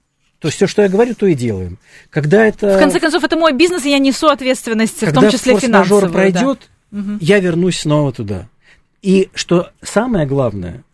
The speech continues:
Speaker 1: что все знают, когда форс-мажор прошел. И если ты вдруг влюбился в самого себя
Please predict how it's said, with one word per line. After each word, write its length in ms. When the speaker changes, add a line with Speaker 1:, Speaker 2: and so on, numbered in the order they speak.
Speaker 1:
что 180
все 340
знают, 440
когда 280
форс-мажор 480
прошел. 420
И 80
если 360
ты 360
вдруг 440
влюбился 520
в 40
самого 300
себя 400